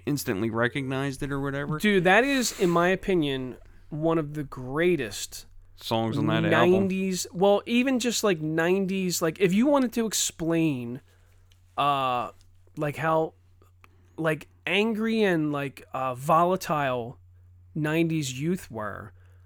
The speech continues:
Speaker 2: that's the song that I always go to. I think it's such an underrated song. Like,
Speaker 1: I,
Speaker 2: everybody
Speaker 1: I
Speaker 2: else
Speaker 1: think the second half of Nevermind is better than the first half of Nevermind.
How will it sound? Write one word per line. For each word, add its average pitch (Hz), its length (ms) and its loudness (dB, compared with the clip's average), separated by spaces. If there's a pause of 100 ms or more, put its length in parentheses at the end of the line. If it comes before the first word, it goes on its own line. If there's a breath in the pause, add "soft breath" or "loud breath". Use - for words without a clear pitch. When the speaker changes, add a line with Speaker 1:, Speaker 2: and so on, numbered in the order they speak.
(160 soft breath)
Speaker 2:
that's 180 280 6
the 202 100 -6
song 165 400 2
that 151 100 0
I 147 80 -2
always 139 240 -4
go 151 240 -2
to. 101 240 -10
I - 120 6
think 359 160 4
it's - 100 4
such 349 180 2
an 233 80 0
underrated 156 540 -2
song. 160 380 0
Like, 127 140 -4
Speaker 1:
I, 196 40 4
Speaker 2:
everybody 220 260 4
Speaker 1:
I 214 60 8
Speaker 2:
else 214 140 12
Speaker 1:
think 180 100 4
the 151 100 2
second 143 360 0
half 131 200 -2
of 117 120 -6
Nevermind 107 520 -4
is 98 100 -12
better 104 260 -4
than 95 100 -8
the 92 60 -10
first 101 320 -8
half 92 200 -8
of - 80 -16
Nevermind. - 460 -14